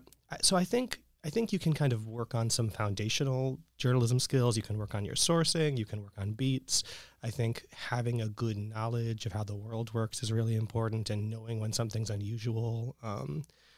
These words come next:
but I also think the harder part is taking of all those ideas and picking the one that could be a really good story. And so when I think about this question, that's kind of where I tend to go. I tend to go less like, "How do you find it?"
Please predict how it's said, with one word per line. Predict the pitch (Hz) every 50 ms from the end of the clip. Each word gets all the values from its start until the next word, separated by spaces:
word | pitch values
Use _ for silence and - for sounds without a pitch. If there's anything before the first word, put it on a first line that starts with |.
| _ _ _ _ _ _ _ _ -
but | - 120 127 - _ _ _ _ _ _ -
I | 160
also | 160 180 196 - 175 151
think | - 151 143 - -
the | 123 110
harder | 101 - - - 131 139 143 151 165
part | 165 - 170 - 190 202 - - - - - _ -
is | 123 120 117 120 117 113 - - _ _ -
taking | - - 160 - - 135 123 117
of | 113 113
all | 110 113
those | 110 117 117 117
ideas | 107 104 104 110 113 131 131 120
and | 117 110 -
picking | - - - 139 123
the | 120
one | 117 120 120
that | 113 -
could | - 123 110
be | 113 110
a | 104 104
really | 110 117 104 104 98
good | 104 95 -
story. | - - - - 113 110 - - - 202 165 - - - - _ _ _ _ _ _ -
And | 123 120 -
so | - 135 135
when | - 139 151
I | 151 165
think | 165 165 160 135 127
about | 110 110 -
this | 113 107 -
question, | - 110 101 - - - 113 107 110
that's | 107 107 113 - -
kind | - - 117 113 110
of | 110 107 107 104 - - - -
where | 143 117 110 104
I | 107 113
tend | 110 - 104 95 98
to | 104
go. | 113 101 95 104 110
I | 113 131
tend | 131 - 120 120
to | -
go | 107 117 110 113
less | 113 107 117 117 113 - - -
like, | 120 113 110 113 - - _ _ _ _ _ _
"How | _ - - 117 110
do | 113
you | 107 101
find | - - - 120 113 117 113 107 104 104
it?" | 95 - -